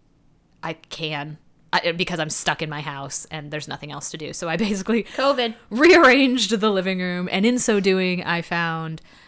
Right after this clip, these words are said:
Speaker 1: uh, three boxes worth of V H S tapes. <laughs>
Speaker 2: Nice. Okay.
Speaker 1: And I do still have my old V C R. Obviously, it's not hooked up, but I'm still, I'm a hoarder. I'm never gonna get rid of them. Like, let's
Speaker 2: Mm-hmm.
Speaker 1: be real. But Home for the Holidays was in there.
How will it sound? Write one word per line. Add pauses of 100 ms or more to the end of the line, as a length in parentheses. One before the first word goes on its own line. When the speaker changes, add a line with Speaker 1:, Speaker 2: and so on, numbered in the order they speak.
(160)
Speaker 1:
uh,
three
boxes (380)
worth
of
V
H
S
tapes. (180)
<laughs> (260)
Speaker 2:
Nice.
Okay. (180)
Speaker 1:
And (160)
I
do
still
have
my
old
V
C
R.
Obviously,
it's
not
hooked
up,
but
I'm
still,
I'm
a
hoarder.
I'm
never
gonna
get
rid
of
them.
Like,
let's
Speaker 2:
Mm-hmm.
Speaker 1:
be
real. (440)
But
Home
for
the
Holidays
was
in
there.